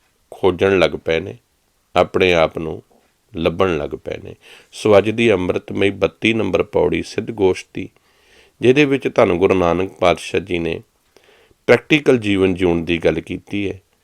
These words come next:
ਸਮਝਾਇਆ ਹੈ ਸਾਨੂੰ ਕਿ ਅਸੀਂ ਆਪਣੇ ਅੰਤਰਾਤਮੇ ਦੀ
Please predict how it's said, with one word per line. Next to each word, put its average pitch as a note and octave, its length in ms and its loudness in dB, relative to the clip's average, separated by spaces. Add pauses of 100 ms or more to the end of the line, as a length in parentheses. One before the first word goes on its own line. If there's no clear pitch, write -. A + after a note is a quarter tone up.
(280)
ਸਮਝਾਇਆ F#2+ 800 4
ਹੈ A2 140 2
ਸਾਨੂੰ E2+ 480 -6 (540)
ਕਿ - 100 0
ਅਸੀਂ F#2+ 220 0
ਆਪਣੇ E2+ 360 2 (100)
ਅੰਤਰਾਤਮੇ E2+ 800 -2
ਦੀ E2 160 -8